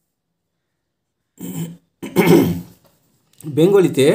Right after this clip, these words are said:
কয়ে আছে আটশো তেরো, আটশো তেরো, আটশো তেরোকে আমি ভাগ করব কি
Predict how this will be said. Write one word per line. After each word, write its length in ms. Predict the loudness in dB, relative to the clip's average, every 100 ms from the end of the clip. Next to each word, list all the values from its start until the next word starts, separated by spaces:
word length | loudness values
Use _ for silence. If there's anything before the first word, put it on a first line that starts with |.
| -2 -10 _ _ _ _ _ _ _ 0
কয়ে 280 | 4 6 6 2
আছে 240 | 0 0 0 -4 -14 _ _ _ _ _
আটশো 420 | -2 -2 -2 0 2
তেরো, 260 | 4 4 0 -6 -20 _ _ _ _ _ _ _ _ _
আটশো 400 | -4 -4 -4 -4 0 4
তেরো, 240 | 4 2 -4 -4
আটশো 240 | -2 -2 0
তেরোকে 320 | 2 0 2 2
আমি 120 | 2 2 0
ভাগ 140 | -2 0 0
করব 220 | 0 2 2 0 -8 _ _ _
কি 80 | -8